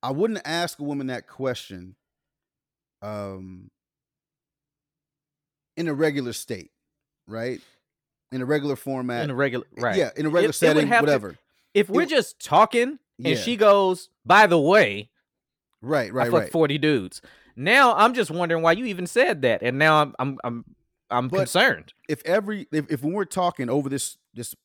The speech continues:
Speaker 1: you know, three weeks to a month or whatever that we're talking, we're getting to know each other, whatever, and every time you tell me a story about a guy you dated,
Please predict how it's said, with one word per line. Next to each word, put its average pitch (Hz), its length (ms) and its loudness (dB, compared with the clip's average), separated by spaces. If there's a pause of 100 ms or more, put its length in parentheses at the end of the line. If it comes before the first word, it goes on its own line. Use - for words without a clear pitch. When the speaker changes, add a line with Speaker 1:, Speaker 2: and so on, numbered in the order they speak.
Speaker 1:
you 123 100 -12
know, 95 220 -14 (360)
three 147 160 -4
weeks 127 240 -8
to 117 100 -4
a 107 40 -6
month 117 220 -6
or 117 40 -8
whatever 107 220 -6
that 98 80 -8
we're 104 100 -10
talking, 104 460 -8 (340)
we're 110 100 -10
getting 110 220 -8
to 104 100 -12
know 104 200 -6
each 101 160 -12
other, 98 200 -8
whatever, 98 460 -6 (360)
and 107 120 -14
every 127 160 -8
time 120 180 -6
you 120 60 -6
tell 117 180 -6
me 113 100 -6
a 104 40 -8
story 120 280 -6
about 110 160 -6
a 104 40 -8
guy 107 220 -6
you 107 160 -10
dated, 107 460 -8